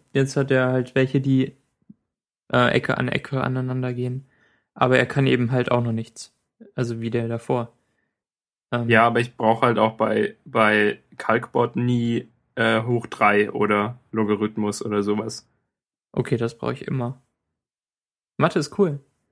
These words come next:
Speaker 2: Nee. Addieren ist,
Speaker 1: <laughs>
Speaker 2: addieren ist cool.
Speaker 1: Addieren ist unnatürlich.
Speaker 2: Kann Siri addieren?
Speaker 1: Nee.
Speaker 2: Hm.
Speaker 1: Glaub nicht.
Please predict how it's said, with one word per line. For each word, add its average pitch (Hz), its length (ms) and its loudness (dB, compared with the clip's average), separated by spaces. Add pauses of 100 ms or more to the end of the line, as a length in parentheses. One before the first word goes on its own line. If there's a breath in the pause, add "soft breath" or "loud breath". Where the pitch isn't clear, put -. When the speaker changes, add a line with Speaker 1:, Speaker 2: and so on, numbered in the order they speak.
(460)
Speaker 2:
Nee. 117 260 -2 (680 loud breath)
Addieren 131 480 4
ist, - 220 0
Speaker 1:
<laughs> - 80 -16
Speaker 2:
addieren 117 400 4
ist - 240 0
cool. 107 240 0 (1500 loud breath)
Speaker 1:
Addieren 131 360 0
ist 127 140 -6
unnatürlich. 135 800 -2 (880)
Speaker 2:
Kann 127 240 2
Siri 165 340 2
addieren? 165 520 2 (1120)
Speaker 1:
Nee. 139 320 -2 (600)
Speaker 2:
Hm. - 140 -14 (760)
Speaker 1:
Glaub - 180 -18
nicht. 156 240 -14